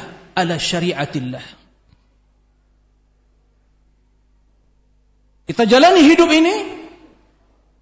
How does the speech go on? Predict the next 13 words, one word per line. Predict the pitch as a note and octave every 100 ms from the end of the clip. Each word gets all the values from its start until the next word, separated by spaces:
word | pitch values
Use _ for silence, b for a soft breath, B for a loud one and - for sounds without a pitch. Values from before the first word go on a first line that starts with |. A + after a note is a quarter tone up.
| _
di | G3
atas | D#4 F#4+ F#4 D#4
syariat | F4 F4 C#4+ C4
Allah. | A3+ G3+ D#3+ D#3 - - _ _ _ _ _ _ _ _ _ _ _ _ _ _ _ _ _ _ _ _ _ _ _ _ _ _ _
Adapun | - G3+ F#3+
pilar | E3+ F3+ E3+
yang | D#3+
pertama, | D#3+ D#3 E3 C#3+ C3 - - _ _ _ _ _ _ -
al-hayatu | G#3+ G3 C4+ D4+ D#4 E4+
lillah, | E4+ D#4 E4 G4+ - - - - - _ _ _ _ _ _ _ _ -
inilah | F4+ G4+ E4
makna | C#4+ F4+ D4+ D#4
ketulusan | - D4 D#4+ D#4+ F4 D4